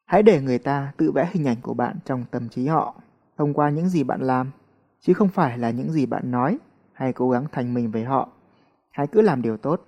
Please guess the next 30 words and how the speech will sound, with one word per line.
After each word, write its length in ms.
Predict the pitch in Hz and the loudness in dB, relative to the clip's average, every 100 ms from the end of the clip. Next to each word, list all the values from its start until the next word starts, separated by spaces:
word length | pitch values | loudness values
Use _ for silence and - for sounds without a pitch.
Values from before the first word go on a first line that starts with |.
| _ _ | _ _
và 100 | 156 | 2
cuộc 200 | 156 156 | 2 2
đời, 300 | 160 151 143 - _ - | 2 2 0 -6 _ -14
chứ 100 | 139 | -10
không 160 | - | -8
phải 180 | 143 123 | -4 -4
ai 200 | - 117 | -4 -4
đó, 300 | 120 113 151 - _ | -2 -4 -6 -14 _
sẽ 180 | - 131 | -4 -2
ghi 100 | 139 | -2
nhận 240 | 131 135 208 | -2 -4 -4
công 220 | 131 117 | -6 -6
sức 220 | - 165 | -6 -6
của 120 | - | -6
bạn. 240 | 117 113 104 - _ _ _ _ _ _ _ _ _ _ _ _ _ _ _ _ _ _ | -6 -6 -8 -16 _ _ _ _ _ _ _ _ _ _ _ _ _ _ _ _ _ _
Nguyên 160 | 160 160 | 0 2
tắc 160 | 202 | 0
sống 240 | - 131 135 | 0 0 0
sung 220 | - 131 | -4 -6
sướng 300 | - 123 117 | -2 -4 -2
số 180 | - 117 | -4 -4
ba. 380 | 120 123 127 - _ _ _ _ - | -2 -2 -6 -14 _ _ _ _ 0
Thời 180 | 160 | 2
gian 280 | 143 165 175 | 4 2 2
sẽ 180 | 170 165 | 0 -2
chữa 180 | 170 175 | 0 0
lành 240 | 170 110 | 0 -2
mọi 180 | 127 135 | -6 -6
nỗi 140 | 135 | -4
đau. 280 | 139 127 113 | -4 -4 -8